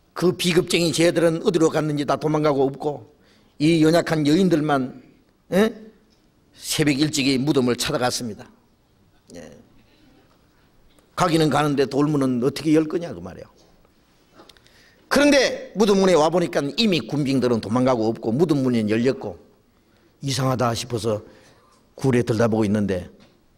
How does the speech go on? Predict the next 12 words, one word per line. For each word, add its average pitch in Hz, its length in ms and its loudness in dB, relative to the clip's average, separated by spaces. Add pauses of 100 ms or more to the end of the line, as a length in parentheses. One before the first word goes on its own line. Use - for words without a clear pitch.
(880)
그게 127 360 0
흰옷 135 380 -2
입은 123 240 -2
사람이 113 460 -2
말하기를, 104 640 -4 (1200)
"누구를 135 340 0
찾느냐?" 165 460 -4
그랬어요. - 360 -20 (680)
"우리가 139 260 0
나사렛 131 420 -2
예수를 123 400 -4
찾습니다." - 580 -14